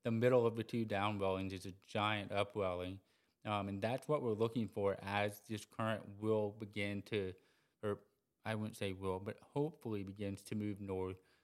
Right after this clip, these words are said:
There have been some times where there's been an absence, um, of the loop current that co-,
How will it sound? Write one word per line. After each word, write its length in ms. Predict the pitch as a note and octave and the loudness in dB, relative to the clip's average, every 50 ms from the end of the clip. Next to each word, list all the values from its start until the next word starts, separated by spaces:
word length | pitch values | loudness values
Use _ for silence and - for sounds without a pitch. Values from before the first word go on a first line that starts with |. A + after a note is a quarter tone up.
| _ - | _ -2
There 120 | - B2 A#2 | 0 0 2
have 260 | A#2+ D3 D#3+ D#3 D3+ | 4 2 2 2 0
been 180 | E3+ E3 C#3+ | 0 0 0
some 260 | - - - C3+ C3+ C#3 | 0 0 0 0 0 0
times 360 | - C3 B2+ B2+ B2+ A#2 A2 | -2 -2 0 0 0 0 0
where 120 | A2 G#2+ | 0 0
there's 160 | G#2 G#2+ G#2+ | 2 0 0
been 140 | G#2 A2 G#2+ G2+ | 2 0 0 0
an 120 | G2 - - - | 0 -4 -4 -2
absence, 760 | G2+ G2 G#2 G#2 - - - - B2+ A#2+ A2+ A2+ A2+ - - _ _ _ _ _ _ _ _ _ _ _ _ _ _ _ _ _ _ - | -2 -2 -2 -4 -8 -10 -6 -4 -2 0 0 0 -2 -6 -16 _ _ _ _ _ _ _ _ _ _ _ _ _ _ _ _ _ _ -6
um, 640 | A2 G#2 G2+ G2 G2 G2+ G2+ G2+ G2 G2+ G#2+ A2 A2+ - _ - | -4 -2 -2 -2 -4 -4 -6 -6 -8 -8 -10 -12 -14 -16 _ -4
of 240 | A2+ G#2+ G2+ G#2+ A2 | -2 -2 -2 -2 -2
the 80 | G#2+ | -2
loop 280 | G2 F#2+ G2+ A2 A#2+ - - - | -2 0 -2 -4 -4 -6 -10 -8
current 340 | B2 A#2+ B2+ B2+ C3 C#3+ - _ _ _ _ _ _ _ _ _ _ _ - | -6 -4 -4 -6 -6 -8 -12 _ _ _ _ _ _ _ _ _ _ _ -6
that 200 | G#2+ G2+ - - _ - | -6 -6 -6 -6 _ -8
co-, 120 | A#2 - | -8 -8